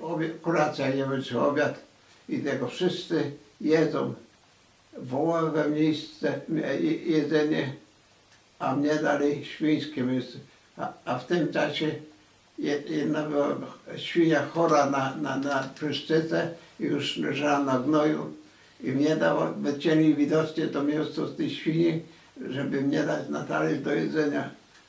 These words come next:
Ja tak spojrzałem, wszyscy jedzą wołowe mięso, a dlaczego mnie dali świńskie mięso? Dali mnie, bo im nie chodziło, żeby czy ja umrę, czy coś.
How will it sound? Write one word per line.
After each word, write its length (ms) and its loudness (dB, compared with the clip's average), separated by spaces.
Ja 120 0
tak 200 -2
spojrzałem, 440 -2
wszyscy 400 0
jedzą 380 4
wołowe 480 4
mięso, 460 0
a 100 -4
dlaczego 480 -2
mnie 240 0
dali 400 0
świńskie 460 0
mięso? 420 -2
Dali 340 4
mnie, 320 -2
bo 60 0
im 160 0
nie 80 -2
chodziło, 480 0
żeby 340 -2
czy 140 -6
ja 160 0
umrę, 340 0
czy 260 -12
coś. 200 -8